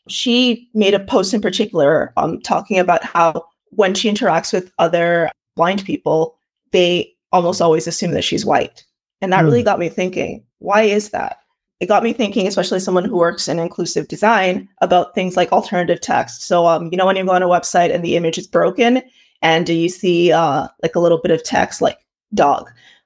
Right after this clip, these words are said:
Speaker 1: You see that text if someone has put an alternative text attribute,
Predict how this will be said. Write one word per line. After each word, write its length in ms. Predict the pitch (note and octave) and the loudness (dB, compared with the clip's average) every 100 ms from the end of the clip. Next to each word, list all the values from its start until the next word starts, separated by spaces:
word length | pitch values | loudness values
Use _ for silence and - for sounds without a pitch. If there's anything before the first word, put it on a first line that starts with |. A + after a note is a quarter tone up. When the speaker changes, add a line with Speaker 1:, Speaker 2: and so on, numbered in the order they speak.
| _ _ _ | _ _ _
Speaker 1:
You 140 | E3+ C4 | -2 0
see 180 | - G3+ | 2 2
that 200 | A3 - | 2 0
text 360 | C4+ F#3+ - - | 0 0 -2 -4
if 120 | G3+ | -2
someone 360 | - F3 G3 | 0 0 0
has 160 | G3 E3+ | 0 -4
put 440 | - - F#3 - - | -6 0 0 0 -4
an 100 | F3+ | 0
alternative 460 | F3 - F#3 F#3 D#3+ | 0 0 -2 0 -2
text 280 | - F3+ | -4 0
attribute, 580 | G3 G3 A3 A3+ A#3 A#3+ | 0 2 0 2 2 0